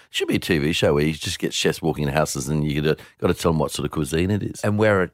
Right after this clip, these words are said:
Speaker 2: sort of comes from.
Speaker 1: Yeah, yeah,
Speaker 2: Like,
Speaker 1: exactly.
Speaker 2: wh-, where it,
Speaker 1: What
Speaker 2: you know,
Speaker 1: region?
Speaker 2: and, and that's funny, like, someone like you, Matt Moran, like, Moran,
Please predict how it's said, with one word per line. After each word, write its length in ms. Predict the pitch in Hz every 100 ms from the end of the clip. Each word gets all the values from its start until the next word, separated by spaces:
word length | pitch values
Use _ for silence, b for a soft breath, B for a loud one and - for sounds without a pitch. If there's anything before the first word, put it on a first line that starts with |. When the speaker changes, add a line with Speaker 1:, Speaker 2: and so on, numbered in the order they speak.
| -
Speaker 2:
sort 200 | 85 95
of 60 | 87
comes 200 | 98 -
from. 160 | 69 -
Speaker 1:
Yeah, 140 | 254
yeah, 120 | 285 -
Speaker 2:
Like, 100 | 101
Speaker 1:
exactly. 380 | 104 107 104 104
Speaker 2:
wh-, 160 | 101
where 380 | 101 101 117 110
it, 60 | 98
Speaker 1:
What 120 | - B -
Speaker 2:
you 100 | 135
know, 80 | 123
Speaker 1:
region? 160 | 127
Speaker 2:
and, 180 | 185 - - b -
and 120 | -
that's 160 | 220
funny, 260 | - 175 156
like, 220 | 120 110
someone 320 | - 170 190
like 220 | 151 113 92
you, 260 | 95 85 -
Matt 280 | 107 123 -
Moran, 380 | 90 87 69
like, 220 | 64 76 85
Moran, 500 | 92 110 104 101